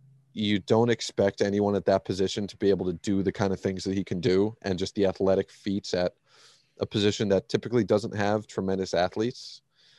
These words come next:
um, is very, very special. So I understand the pick because of who the prospect was,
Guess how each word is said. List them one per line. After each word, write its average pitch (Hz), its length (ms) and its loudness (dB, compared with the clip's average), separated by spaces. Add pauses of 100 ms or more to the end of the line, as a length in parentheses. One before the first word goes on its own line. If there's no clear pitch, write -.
(340)
um, 90 320 0
is 92 260 0 (260)
very, 90 480 2
very 92 260 2
special. - 500 -4
So 90 540 2 (880)
I 120 140 8
understand 123 460 4
the 120 60 4
pick 120 300 4
because 101 320 2
of 98 180 0
who 104 220 0
the 98 80 4
prospect 98 560 2
was, 95 500 0